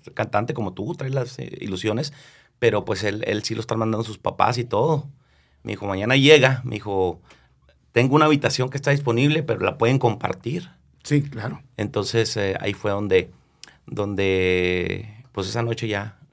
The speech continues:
Speaker 1: ya me instalé, ya me fui con mi maletita, me instalé en, en, en, en la casa de la señora Dulce Canseco,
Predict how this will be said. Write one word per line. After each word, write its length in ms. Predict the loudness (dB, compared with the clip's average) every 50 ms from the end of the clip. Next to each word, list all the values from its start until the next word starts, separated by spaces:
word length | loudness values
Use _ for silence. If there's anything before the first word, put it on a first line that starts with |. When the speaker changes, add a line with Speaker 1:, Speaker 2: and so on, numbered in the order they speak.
| _ -10
Speaker 1:
ya 200 | -2 2 2 4
me 120 | 4 4
instalé, 520 | 4 2 2 2 2 2 4 4 4 2 2
ya 100 | 0 -2
me 60 | -2
fui 100 | -4 -2
con 140 | 0 0 0
mi 40 | 2
maletita, 500 | 2 0 -2 -2 -4 -6 -6 -6 -4 -4
me 100 | -2 -2
instalé 500 | -2 -2 -2 0 0 0 0 0 -2 -4 -6 -12 -20 _ _ _ _ _ _ _ -8
en, 240 | -6 -6 -6 -6 -6 -8
en, 220 | -8 -8 -8 -8 -8
en, 260 | -8 -6 -6 -6 -8 -10
en 220 | -10 -10 -8 -8 -8
la 80 | -8
casa 240 | -8 -8 -8 -6 -6
de 60 | -6
la 80 | -6 -8
señora 220 | -8 -8 -8 -6 -6
Dulce 220 | -6 -6 -8 -8
Canseco, 560 | -6 -6 -4 -2 -2 -4 -2 -2 -4 -4 -4